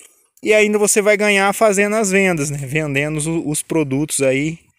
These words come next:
da, do seu sítio, da, da, da sua chácara, da sua produção. Então vai fazer renda de duas formas diferentes, né?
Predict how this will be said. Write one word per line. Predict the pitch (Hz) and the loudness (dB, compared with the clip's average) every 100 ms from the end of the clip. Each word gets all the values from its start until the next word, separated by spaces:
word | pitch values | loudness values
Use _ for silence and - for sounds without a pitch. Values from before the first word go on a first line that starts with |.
| _ - - - - | _ -20 -20 -20 -8
da, | 120 131 | 0 0
do | 120 135 | 0 -2
seu | - 139 | 2 2
sítio, | - - 143 175 202 180 | 0 -2 2 4 4 2
da, | 143 131 123 - | 2 0 -2 -8
da, | 139 123 127 | -2 0 0
da | 127 127 | 0 0
sua | - 131 120 | 0 0 -2
chácara, | - 127 156 165 | 0 2 2 0
da | 147 143 | -4 -4
sua | - 147 | -2 -4
produção. | 156 165 226 - 120 113 _ _ - - - - _ | -4 -6 -4 -4 -4 -6 _ _ -20 -20 -20 -20 _
Então | - 120 | -8 -6
vai | 131 147 156 | 2 2 2
fazer | 165 139 143 165 | 0 0 2 0
renda | 120 143 175 160 | 0 0 0 -2
de | 147 | -4
duas | 135 180 - | -2 0 0
formas | 143 156 165 139 | 2 2 0 -2
diferentes, | 131 147 - 208 175 143 117 - - - - - - - - - | -2 -4 0 2 4 2 0 -10 -14 -20 -20 -20 -20 -20 -20 -14
né? | 110 123 | -6 -2